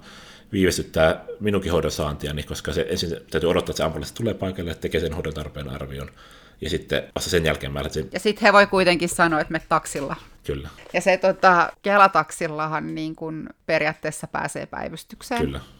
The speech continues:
Speaker 2: jos on sairaanhoidollinen tarve. Ja muistaaks sä, Aapo, mitä ambulanssi maksaa tällä hetkellä?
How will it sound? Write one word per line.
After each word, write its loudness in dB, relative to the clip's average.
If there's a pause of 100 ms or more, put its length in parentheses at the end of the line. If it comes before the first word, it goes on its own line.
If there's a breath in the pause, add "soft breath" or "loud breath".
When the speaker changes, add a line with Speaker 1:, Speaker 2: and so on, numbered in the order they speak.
(100)
Speaker 2:
jos -10
on -4 (100)
sairaanhoidollinen 0
tarve. -2 (520 loud breath)
Ja 0 (420)
muistaaks -4
sä, 6
Aapo, 4
mitä -2
ambulanssi -8
maksaa -8
tällä -10
hetkellä? -12